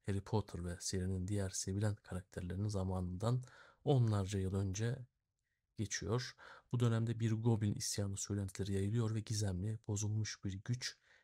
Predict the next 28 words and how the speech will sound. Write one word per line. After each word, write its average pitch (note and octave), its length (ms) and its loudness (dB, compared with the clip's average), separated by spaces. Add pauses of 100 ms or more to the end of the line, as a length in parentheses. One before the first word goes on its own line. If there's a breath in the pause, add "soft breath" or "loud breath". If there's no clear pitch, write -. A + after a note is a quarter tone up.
hem A#2+ 200 4
canavarları G2+ 760 0
hem A2+ 260 2
de A#2+ 180 0
düşmanları G#2 640 -2
etkiliyor. G2 480 -6 (500)
Hogwarts B2 420 2
Legacy'de B2+ 540 0
Hogwarts'a A2 560 0
beşinci A2 300 0
sınıf - 260 -4
olarak G2+ 580 -4
yeni G#2+ 440 2
giren G2+ 280 -2
bir B2+ 200 -2
öğrenciyi G#2 680 2 (340)
oynuyoruz. F#2 680 -2 (440 loud breath)
Çoğu A#2 300 2
cadı A2 260 2
ve G#2 140 2
büyücünün G#2 340 4
aksine A#2+ 580 -2
karakteriniz A2 640 -2
kadim A#2 380 4
büyünün G#2 240 4
izlerini G2+ 420 -2
görme G#2+ 320 2
ve B2+ 180 0